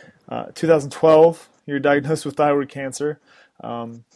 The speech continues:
diffuse sclerosing variants, which I guess you can teach us 'cause I don't know exactly what that means. Um, and then, then you go on to say, of course, you haven't stopped. You, you did Fuego y Agua this year, which is, uh,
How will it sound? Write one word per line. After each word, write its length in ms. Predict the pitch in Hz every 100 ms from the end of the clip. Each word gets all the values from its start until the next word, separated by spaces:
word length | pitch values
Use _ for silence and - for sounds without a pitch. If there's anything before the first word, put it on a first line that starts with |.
| - _ _
diffuse 500 | 131 127 151 143 -
sclerosing 600 | - 135 139 139 143 139
variants, 440 | 135 127 131 135 131
which 280 | 123 - -
I 60 | 135
guess 220 | 139 139
you 60 | 139
can 80 | 135
teach 240 | 143 135
us 140 | 127
'cause 120 | - 135
I 60 |
don't 100 | 135
know 100 | 135
exactly 460 | 127 120 127 127 131
what 120 | 120
that 120 | 120
means. 380 | 127 131 123 - _ _ _ _ -
Um, 400 | 123 120 120 117 _ _ _ _ _ 139
and 140 | 160
then, 340 | 170 156 151
then 160 | 139 165
you 80 | 165
go 80 | 170
on 80 |
to 60 | 160
say, 140 | 151
of 100 | 147
course, 240 | - 151 147
you 80 | 147
haven't 140 | 143
stopped. 440 | - 135 135 143
You, 80 | 143
you 180 | 127 131
did 300 | 135 127 123
Fuego 380 | - 143 143 143
y 20 |
Agua 320 | 135 139 147
this 180 | 143 139
year, 140 | 151 147
which 220 | 139 135
is, 160 | 123
uh, 160 | 123